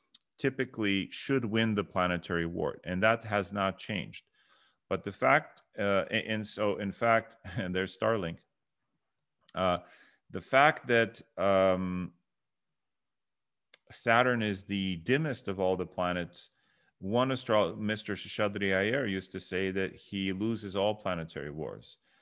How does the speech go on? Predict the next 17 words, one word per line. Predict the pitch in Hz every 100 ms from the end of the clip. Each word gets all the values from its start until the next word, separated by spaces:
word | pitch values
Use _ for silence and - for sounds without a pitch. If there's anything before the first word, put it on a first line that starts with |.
| _ _ _ _ -
Um, | 104 104 104 - _
but | 101 117
I'd | 139 175
like | 220 226
to | 151
think | - 147 143
that | - 117 107 - - _
there | 92 101 117
is | 110
a | 104
case | - 120 123
to | - 104
be | 104
made | 98 101 98
for | 95
Saturn | 85 - 101 104 101 98 92 - _ _ _ _
having | - 101 101 98 98 92